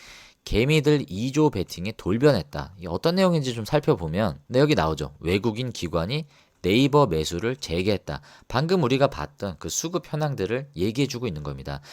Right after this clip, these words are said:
자, 이 중에서도 특별히 기관이 굉장히 공격적으로 매수를 하고 있죠.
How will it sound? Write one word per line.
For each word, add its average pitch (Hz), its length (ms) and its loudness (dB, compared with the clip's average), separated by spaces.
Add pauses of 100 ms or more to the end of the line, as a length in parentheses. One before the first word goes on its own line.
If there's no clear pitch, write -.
(160)
자, 117 100 -2
이 131 220 0
중에서도 185 440 2
특별히 165 420 0
기관이 113 600 2
굉장히 107 280 -2
공격적으로 107 520 -2
매수를 76 340 -4
하고 127 180 -2
있죠. 90 380 -4